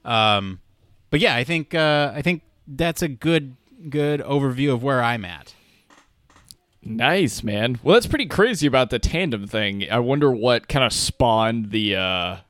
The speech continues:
Speaker 2: the desire to, like, put that in as a functionality.
Speaker 1: Well,
Speaker 2: Um,
Speaker 1: I think
Speaker 2: and
Speaker 1: it,
Speaker 2: it pro-
Speaker 1: I think it largely comes from, like, so you can plug in any, any, uh, controller into your laptop or, uh, any other device, right? Like, you can Bluetooth it to your phone and you can play it that way.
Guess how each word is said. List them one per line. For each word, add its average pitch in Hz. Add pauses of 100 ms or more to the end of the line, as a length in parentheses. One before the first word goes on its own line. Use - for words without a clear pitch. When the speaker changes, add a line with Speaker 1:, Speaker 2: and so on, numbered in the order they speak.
(540)
Speaker 2:
the 117
desire 117
to, 113
like, 104
put 120
that 104
in 104
as 101
a 101
functionality. 101 (280)
Speaker 1:
Well, 240
Speaker 2:
Um, 208
Speaker 1:
I -
think -
Speaker 2:
and 220
Speaker 1:
it, 107
Speaker 2:
it 165
pro- 156 (520)
Speaker 1:
I 196
think 294
it 208
largely 208
comes 165
from, 185
like, 180
so -
you 214
can 190 (180)
plug 202
in 202
any, 175
any, 160 (280)
uh, 120 (240)
controller 147 (220)
into 170
your 131 (120)
laptop 135
or, 120 (460)
uh, 113
any 143
other 139
device, 101
right? 104
Like, 110
you 120
can 110
Bluetooth 110
it 113
to 127
your 107
phone 190
and 147
you 135
can 123
play 143
it 104
that 170
way. 117